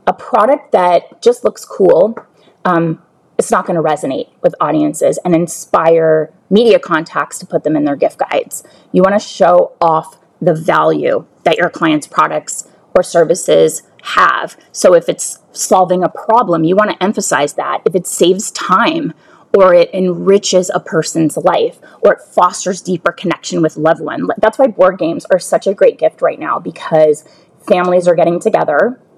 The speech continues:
Maybe they don't wanna talk about politics. Maybe they wanna just have a nice time together and play a game and not have to listen to, you know, Uncle Ron spew venom on something that,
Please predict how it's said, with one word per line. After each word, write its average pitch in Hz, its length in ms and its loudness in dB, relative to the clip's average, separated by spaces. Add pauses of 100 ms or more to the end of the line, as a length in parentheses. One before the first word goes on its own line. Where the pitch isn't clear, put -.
(480)
Maybe 403 320 6
they 415 80 0
don't 403 100 0
wanna 403 140 0
talk 302 180 0
about - 180 -4
politics. - 680 -4 (440)
Maybe 185 280 4
they 240 100 8
wanna 262 240 2
just 294 220 -8
have 185 640 -2 (340)
a 262 60 0
nice 339 220 0
time 294 260 4
together 180 500 0
and 202 140 -6
play 233 180 4
a 190 80 6
game 185 460 -4 (420)
and 175 80 0
not 202 140 0
have 214 180 2
to 208 80 -2
listen 196 460 2
to, 175 560 4
you 190 140 0
know, 160 260 -2 (220)
Uncle 202 360 0
Ron 175 520 2
spew 185 400 0
venom 160 560 0
on 156 440 0
something 160 800 -2
that, 156 420 0